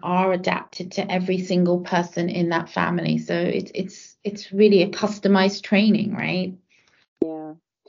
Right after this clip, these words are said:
Speaker 2: I was just thinking, can you imagine you've, like, re-, re-, you know, like, you're in your new office, it's your assignment, you know, you've got all of the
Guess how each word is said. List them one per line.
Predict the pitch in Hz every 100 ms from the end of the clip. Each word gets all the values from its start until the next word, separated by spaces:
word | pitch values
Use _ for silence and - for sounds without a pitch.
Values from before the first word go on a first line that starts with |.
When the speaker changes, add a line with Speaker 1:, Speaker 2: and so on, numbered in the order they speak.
| _ _ _
Speaker 2:
I | 262
was | 302 294
just | 392
thinking, | 349 320 311
can | 285 285
you | 339
imagine | 285 170 165 175 165 175 - _ _ _ _ _ -
you've, | 240
like, | 226 208 202
re-, | 202 220
re-, | 208 233
you | 220
know, | 196
like, | 180 180
you're | 202 208
in | 214
your | 202
new | 202 202 -
office, | 165 - 185 -
it's | 147 208
your | 196 208
assignment, | 196 185 185 185 180 180 -
you | 170
know, |
you've | 160 156
got | -
all | 190 208
of |
the | 202 175